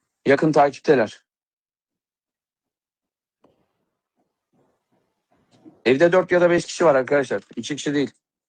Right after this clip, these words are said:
Yok yok Pınar abla rahat ol.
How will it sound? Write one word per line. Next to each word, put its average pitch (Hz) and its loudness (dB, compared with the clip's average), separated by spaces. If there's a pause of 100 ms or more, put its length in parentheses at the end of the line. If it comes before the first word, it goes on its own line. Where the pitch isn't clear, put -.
(2750)
Yok 127 2
yok 143 -2
Pınar 131 -2
abla 135 2
rahat 127 2
ol. 135 2